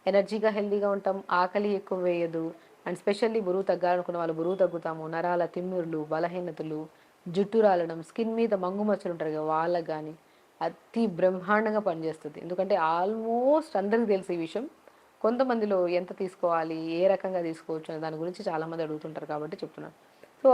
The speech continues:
almost ఇలా కూడా తీసుకోవచ్చు. మనం ఇడ్లీ పిండి, ఇడ్లీ బ్యాటర్ ఉంటుందా, దోశ బ్యాటర్స్ ఉంటాయి, ఆ బ్యాటర్స్‌లో మనము అవిసె విత్తనాల పౌడర్ ఒక స్పూన్ వేసేసుకొని, ఇప్పుడు ఇంట్లో నలుగురు ఉన్నారంటే రెండు స్పూన్లు వేసేసేయండి. వేసేసి క్యారెట్ తురిమేసి వేసేసి, సొరకాయ తురిమేసి వేసేసి ఇడ్లీ బ్యాటర్స్‌లో ఆ ఇడ్లీ బ్యాటర్ని బాగా కలిపేసుకొని అలా ప్రిపేర్ చేసుకోండి ఇడ్లీ.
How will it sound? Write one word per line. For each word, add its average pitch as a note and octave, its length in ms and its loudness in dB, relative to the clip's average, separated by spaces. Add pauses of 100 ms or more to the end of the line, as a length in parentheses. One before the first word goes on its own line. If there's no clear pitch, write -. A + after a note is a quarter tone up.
almost C4 340 2
ఇలా B3 240 6
కూడా B3+ 180 4
తీసుకోవచ్చు. G3+ 460 -4
మనం F3 300 -4
ఇడ్లీ G#3+ 380 0
పిండి, G3 260 2
ఇడ్లీ F#3 380 4
బ్యాటర్ G3 320 6
ఉంటుందా, F#3+ 280 -2 (360)
దోశ G#3 200 4
బ్యాటర్స్ G3 400 2
ఉంటాయి, F#3+ 360 -4
ఆ G#3+ 100 0
బ్యాటర్స్‌లో G#3 540 4
మనము F#3+ 460 0
అవిసె G3 260 0
విత్తనాల G#3+ 260 0
పౌడర్ G3 280 4
ఒక F3+ 100 0
స్పూన్ G3 260 -2
వేసేసుకొని, F3+ 520 0
ఇప్పుడు - 460 -2
ఇంట్లో A#3 160 4
నలుగురు A3 260 6
ఉన్నారంటే G3 400 4
రెండు F#3+ 180 2
స్పూన్లు G#3 280 2
వేసేసేయండి. D3+ 500 -4 (420)
వేసేసి A#3 560 4
క్యారెట్ G3+ 400 4
తురిమేసి F#3+ 360 0
వేసేసి, F3+ 440 -2
సొరకాయ F#3 340 2
తురిమేసి F3 380 -4
వేసేసి E3 320 -6
ఇడ్లీ G3+ 260 -2
బ్యాటర్స్‌లో F3+ 520 0 (360)
ఆ F#3+ 60 4
ఇడ్లీ G3+ 260 2
బ్యాటర్ని G3+ 300 4
బాగా F#3 160 2
కలిపేసుకొని F#3 480 -4
అలా F3+ 120 2
ప్రిపేర్ F3+ 360 -2
చేసుకోండి E3 320 -6
ఇడ్లీ. D#3 220 -8